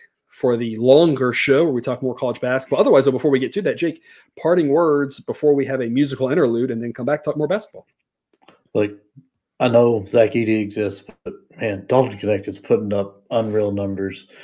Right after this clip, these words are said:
Speaker 2: They're talking, like, Marcus Howard type scoring from a few years ago, if you remember him at Marquette. There's gotta be, like, a,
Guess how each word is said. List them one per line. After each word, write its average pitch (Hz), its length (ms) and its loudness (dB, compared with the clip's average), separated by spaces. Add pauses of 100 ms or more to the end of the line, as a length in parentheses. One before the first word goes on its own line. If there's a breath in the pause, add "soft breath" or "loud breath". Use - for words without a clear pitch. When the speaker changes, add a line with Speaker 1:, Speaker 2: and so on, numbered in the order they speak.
(180 loud breath)
Speaker 2:
They're 110 80 -6
talking, 104 240 0
like, 95 220 -4
Marcus 110 320 0
Howard 101 440 -2
type 101 240 -4
scoring 98 540 -6
from 98 220 -6
a 95 40 -10
few 104 280 -10
years 98 260 -4
ago, 104 140 -2
if 98 120 -4
you 98 80 -10
remember 98 320 -6
him 98 160 -6
at 92 80 -8
Marquette. 92 540 -6 (920 soft breath)
There's 135 220 0
gotta 117 240 4
be, 104 200 0
like, 98 180 0
a, 98 220 -4